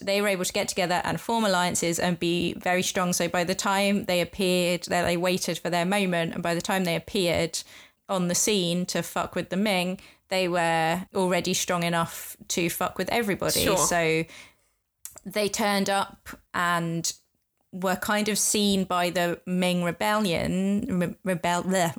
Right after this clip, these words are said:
Speaker 1: rebels even, as kind of foreign auxiliaries that they would be able to pay off
Speaker 2: Sure.
Speaker 1: and send home.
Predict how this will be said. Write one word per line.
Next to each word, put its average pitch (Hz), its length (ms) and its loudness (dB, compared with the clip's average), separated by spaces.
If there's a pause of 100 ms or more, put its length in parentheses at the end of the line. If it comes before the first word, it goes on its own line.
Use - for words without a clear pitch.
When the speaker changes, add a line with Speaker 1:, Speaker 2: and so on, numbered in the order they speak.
Speaker 1:
rebels 185 640 0
even, 180 320 -2 (460)
as 196 200 0
kind 185 140 2
of 175 60 -2
foreign 185 520 0
auxiliaries 185 920 0
that - 200 -2
they 170 160 0
would 170 140 -2
be 175 100 -2
able 165 260 0
to - 140 -6
pay 175 300 0
off 175 160 2
Speaker 2:
Sure. - 240 0
Speaker 1:
and 170 180 0
send 170 340 -2
home. 175 480 0